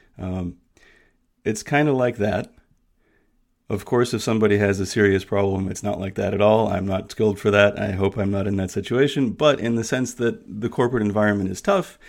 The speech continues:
it's a little bit like that. And so what I'm trying to do is not have answers. I'm trying to reflect for people, um, what they already know that they might bring to bear. If they're looking for ideas, of course, I, I often have some, or I can figure out how to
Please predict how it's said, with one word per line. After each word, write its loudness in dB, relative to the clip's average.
it's -2
a -2
little 2
bit -4
like -10
that. -10
And 0
so -4
what 2
I'm 0
trying 0
to 0
do 4
is 0
not 2
have 4
answers. -4
I'm 0
trying -4
to -10
reflect -4
for -4
people, -2
um, -6
what 0
they 4
already 4
know -4
that -10
they -2
might -6
bring -6
to -12
bear. 0
If -4
they're 0
looking 0
for -4
ideas, 0
of -6
course, -4
I, -4
I -4
often -4
have 0
some, 0
or -4
I -4
can -8
figure -4
out -4
how -4
to -4